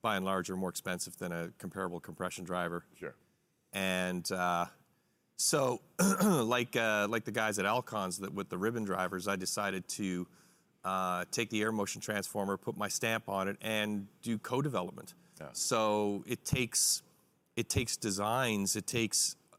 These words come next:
Speaker 1: other people outside of the company that makes the devices to help push the envelope of, of what the devices can do.
Speaker 2: Right.
Speaker 1: If you just leave it to them, they're, they, they're engineering in a bubble.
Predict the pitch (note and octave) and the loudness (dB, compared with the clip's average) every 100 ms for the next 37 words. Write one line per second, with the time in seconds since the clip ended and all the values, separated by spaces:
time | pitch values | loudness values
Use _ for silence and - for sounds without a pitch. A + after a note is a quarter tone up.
0 | _ A2+ B2 B2 - A#2+ A2 G2+ G#2+ - | _ -4 -2 -2 -2 -2 0 0 0 0
1 | A#2 A#2 G#2 G2+ - A2+ A2+ G#2 F#2+ - | 0 0 0 -4 -4 -4 -2 -2 -2 -2
2 | G2 A2 D3 - - - - G2 F2+ G2 | -2 -2 -2 -2 -2 -6 -6 -4 -2 -2
3 | C#3 E3+ - C2+ - - - _ _ - | -2 -2 -4 -6 -8 -10 -20 _ _ -8
4 | - A#2+ G#2 A2 F#2+ - - C#3+ - - | -4 0 0 0 -2 -8 2 2 2 -2
5 | G#2+ A2+ B2+ G#2+ G2 - G2+ F#2+ - - | 0 2 4 4 2 2 0 0 -6 -6
6 | G#2+ G2+ G#2 G#2+ A2 G2+ G2+ G2+ G2+ - | -4 -2 -2 -2 -2 -4 0 0 0 -2
7 | F#2+ - - G2 G#2+ C#3 - - - C2+ | -2 -4 -4 -6 -2 -2 -2 -8 -16 -14
8 | C2 - C#3 D3+ E3+ C#3+ D#3+ C#3 - G#2 | -12 -8 -2 2 2 4 2 2 0 0
9 | D3 D3 A2+ A#2+ A2+ B2 B2 B2+ B2+ C#3 | 0 0 -2 -2 -2 -2 -2 -2 0 0
10 | C3+ B2+ C3+ B2 G2 F2+ C#3 A2 - | -2 -2 -2 -2 -2 0 0 -2 -8